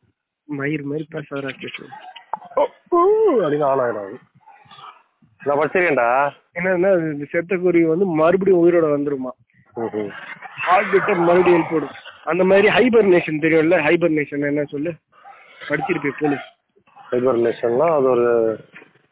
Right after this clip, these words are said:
Speaker 2: இந்தியன் நேஷன், ஆப்பிரிக்கன் நேஷன்ல தனி நேஷன். ஓ, ஓகே.
Speaker 1: ஹைபர்னேஷன், அதான்டா,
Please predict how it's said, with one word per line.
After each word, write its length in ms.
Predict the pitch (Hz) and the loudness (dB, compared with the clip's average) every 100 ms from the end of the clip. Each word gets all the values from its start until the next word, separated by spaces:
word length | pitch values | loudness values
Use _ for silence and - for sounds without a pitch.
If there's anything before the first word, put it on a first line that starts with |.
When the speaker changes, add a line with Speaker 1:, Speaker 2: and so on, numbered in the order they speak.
| - | -6
Speaker 2:
இந்தியன் 300 | 135 139 135 | -2 2 2
நேஷன், 440 | 127 117 139 147 | 0 -2 0 0
ஆப்பிரிக்கன் 460 | 131 127 127 117 113 | 0 0 0 0 0
நேஷன்ல 360 | - 120 131 110 | 0 0 0 0
தனி 140 | 117 | -2
நேஷன். 420 | 117 110 104 - _ _ - _ - | 0 -4 -6 -14 _ _ -20 _ -4
ஓ, 120 | 135 - - - - | -2 -2 -10 -8 -2
ஓகே. 280 | 135 - 120 - | -2 -4 -12 -6
Speaker 1:
ஹைபர்னேஷன், 640 | 156 170 175 165 156 143 | 0 2 2 2 0 -2
அதான்டா, 380 | 147 160 156 156 | -2 0 0 0